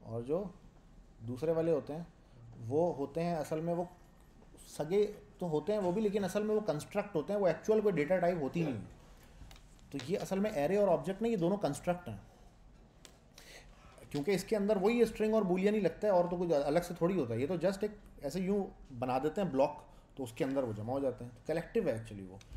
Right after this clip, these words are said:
सिर्फ collection की हद तक है, वो itself कोई data type तो नहीं है ना ये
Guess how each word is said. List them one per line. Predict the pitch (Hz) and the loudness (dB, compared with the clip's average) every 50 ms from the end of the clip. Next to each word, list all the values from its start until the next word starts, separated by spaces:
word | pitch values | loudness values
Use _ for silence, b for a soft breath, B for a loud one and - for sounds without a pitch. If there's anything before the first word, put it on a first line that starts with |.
| B B B B B - | B B B B B -4
सिर्फ | 226 214 - | -4 -2 -2
collection | - 170 156 156 - - - 233 233 226 208 | -2 0 0 0 -2 -2 -2 -2 0 -2 -2
की | 220 - 190 | -2 -2 -2
हद | 156 - - - | -2 -2 -2 -2
तक | 147 131 | -2 -2
है, | 117 101 92 | -2 -4 -6
वो | 90 87 - - - b b b b b b b b b - 135 | -8 -14 -18 -20 -20 b b b b b b b b b -10 -10
itself | 123 - - 196 233 240 - | -6 -2 2 2 2 2 2
कोई | - 240 226 | 2 2 2
data | 185 190 180 208 202 | 2 2 2 2 2
type | 190 190 190 190 | 2 2 0 0
तो | - 180 | -2 -2
नहीं | 196 220 | -2 -2
है | 190 190 | -2 -2
ना | 214 | -4
ये | 175 123 104 | -4 -6 -6